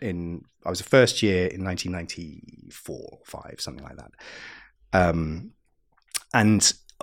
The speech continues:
in the introduction to evolution, the introduction to genetics courses, there, sort of week two is the history of eugenics and the introduction to Francis Galton and those type of people. Um,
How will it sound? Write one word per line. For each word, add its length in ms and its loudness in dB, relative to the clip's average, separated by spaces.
in 140 8
the 160 10
introduction 560 8
to 120 6
evolution, 600 8
the 80 4
introduction 440 2
to 60 2
genetics 460 0
courses, 720 4
there, 520 6
sort 180 2
of 60 4
week 240 6
two 560 4
is 160 8
the 80 8
history 280 8
of 80 4
eugenics 720 2
and 120 4
the 60 8
introduction 580 4
to 360 6
Francis 320 -2
Galton 380 4
and 160 -2
those 160 4
type 180 2
of 80 -6
people. 360 -2
Um, 500 6